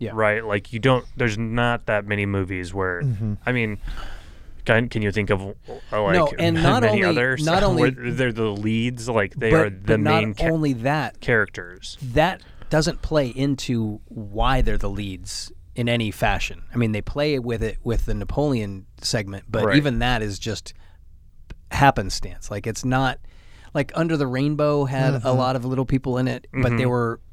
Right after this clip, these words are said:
Speaker 1: playing off of Wizard of Oz kind of thing.
Speaker 3: And the star of the movie is Chevy Chase.
Speaker 1: In the star, and Carrie Fisher.
Speaker 2: Right.
Speaker 3: Is it
Speaker 2: Uh,
Speaker 3: Carrie
Speaker 2: it,
Speaker 3: Fisher?
Speaker 1: Yeah.
Speaker 2: are you getting at that with Time Bandits? There's not
Speaker 1: They don't even need to be little people. That's
Speaker 2: Right.
Speaker 1: just part of it.
Speaker 3: Yeah,
Speaker 1: So
Speaker 2: No, no.
Speaker 3: just star.
Speaker 1: it,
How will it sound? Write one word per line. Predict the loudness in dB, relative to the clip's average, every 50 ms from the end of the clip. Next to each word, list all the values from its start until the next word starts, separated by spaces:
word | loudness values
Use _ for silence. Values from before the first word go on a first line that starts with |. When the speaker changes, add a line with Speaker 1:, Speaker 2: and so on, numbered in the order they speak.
| -10
Speaker 1:
playing | -8 -4 -2 0 0 0 0 0
off | 0 0 -2 -2
of | -4 -4 -4 -4 -4
Wizard | -2 -2 0 0 -2
of | -4 -2
Oz | -2 0 2 2 2 0 0 -2 -6 -8 -6 -2
kind | 0 0 0 0
of | 0
thing. | 0 0 0 0 0 -2 -4 -6 -2
Speaker 3:
And | 0 0 2 2
the | 0 -2
star | -4 -2 0 2 2 2 2
of | 0
the | -2 -2
movie | -2 -2 0 -2
is | -2 -4
Chevy | -6 -4 -2 -2 -2 -4 -6
Chase. | -10 -12 -14 -14 -16 -16 -16 -16 -18 -18 -20 -20 -20 -8 -4
Speaker 1:
In | -2 -2
the | 0 0
star, | -2 -2 -2 0
and | 0 0 0 0 -2 -4 -2
Carrie | 0 2 2
Fisher. | 2 2 0 2 2
Speaker 2:
Right. | 2 2 2 2 0 -2 -2
Speaker 3:
Is | 0 0
it | 2
Speaker 2:
Uh, | 2
Speaker 3:
Carrie | 2 2 2
Speaker 2:
it, | 2
Speaker 3:
Fisher? | 2 0 0 0 2
Speaker 1:
Yeah. | 2 4 4
Speaker 2:
are | 4
you | 4
getting | 2 2 0 0 0 0 -2
at | -2 -2 -4 -2 0
that | 0 2 2
with | 0 -4 -4
Time | -2 0 0 2 2 2 0
Bandits? | 0 0 0 0 0 0 -2 -2 -4 -4 -2
There's | 0 0 0 0
not | 0 0 0 0 -2 -6 -14 -16
Speaker 1:
They | -10 -6 -4 -2 0
don't | 0 0 0
even | 0 0 0 0 0
need | 0 0 0
to | 0 -2
be | -2 -2
little | -2 -2 -2 -2
people. | -4 -4 -4 -6 -4 2
That's | 4 4 4 4 2
Speaker 2:
Right. | 0
Speaker 1:
just | 0 0 0 0 -2 -6 -12 -20 -20 -20 -20 -18 -20 -6 -2
part | -2 -2 0 -2 -4 -2 0
of | 2 2 2
it. | 0 -2 -2
Speaker 3:
Yeah, | 0 4
Speaker 1:
So | 4 6
Speaker 2:
No, | 6
no. | 4 4 2
Speaker 3:
just | -2 -2
star. | -2 0 0 0 0 -2 -2 -2
Speaker 1:
it, | -2 -2 -2 -2 -6 -16